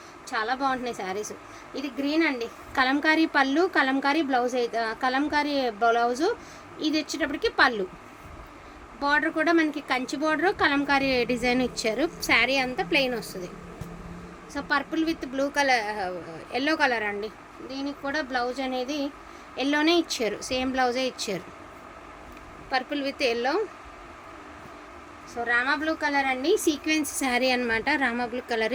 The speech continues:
ఎంత బాగుంది తెలుసా శారీ, ఫోన్ కంటే కూడా రియల్గా చాలా బాగుంటుంది శారీ. ఇదిగోండి, ఇది శారీ అవుట్లుక్. వీడియో లెంత్ అయిపోతుందండి, one by one అయితే చూపిస్తాను. గ్రీన్ కలర్ అండి, డిజైన్లో సెల్ఫ్లో మనకి సీక్వెన్స్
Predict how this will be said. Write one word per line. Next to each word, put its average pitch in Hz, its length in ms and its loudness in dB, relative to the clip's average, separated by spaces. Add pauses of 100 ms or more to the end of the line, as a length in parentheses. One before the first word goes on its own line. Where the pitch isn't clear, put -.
(140)
ఎంత 226 160 -2
బాగుంది 254 440 2
తెలుసా 220 200 0
శారీ, 226 340 0 (580)
ఫోన్ 269 220 2
కంటే 269 260 2
కూడా 269 200 2 (100)
రియల్గా 247 280 2 (120)
చాలా 208 240 0
బాగుంటుంది 233 340 -6 (100)
శారీ. 196 240 -4 (120)
ఇదిగోండి, 175 320 -2
ఇది 202 120 -4
శారీ 214 380 0
అవుట్లుక్. 202 360 -8 (2000)
వీడియో 285 300 8
లెంత్ 285 320 2
అయిపోతుందండి, 311 600 4 (140)
one 262 140 2
by 277 140 2
one 285 120 4
అయితే 294 120 -2 (100)
చూపిస్తాను. 285 500 0 (120)
గ్రీన్ 320 320 6
కలర్ 311 280 2
అండి, 277 180 0 (140)
డిజైన్లో 302 380 2 (100)
సెల్ఫ్లో 277 420 -2
మనకి 285 280 -2 (500)
సీక్వెన్స్ 349 380 4